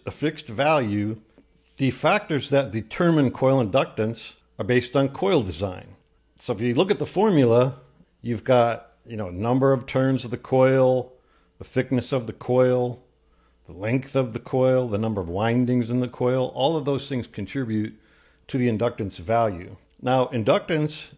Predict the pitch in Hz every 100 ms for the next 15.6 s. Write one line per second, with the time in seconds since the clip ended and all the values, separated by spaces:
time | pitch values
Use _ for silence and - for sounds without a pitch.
0 | _ - 120 127 117 107 165 185 156 135
1 | 139 113 113 113 113 113 107 110 143 156
2 | 110 92 - 120 110 110 135 117 113 139
3 | 175 131 113 - 95 123 113 113 110 107
4 | 95 _ _ - - 139 151 135 127 156
5 | 131 120 - 113 113 117 113 107 113 -
6 | - - _ - 107 120 113 - 143 -
7 | - 110 110 101 - 113 120 - _ _
8 | _ _ 107 113 90 113 113 117 123 -
9 | - 165 156 90 92 - 117 123 110 -
10 | 123 117 - 95 120 135 - 110 120 -
11 | _ _ _ 120 113 - - 131 - -
12 | _ 120 117 - 117 120 117 110 104 -
13 | 104 98 101 92 104 101 101 98 87 98
14 | 101 98 92 95 92 90 - 98 - 95
15 | 95 - 104 98 107 90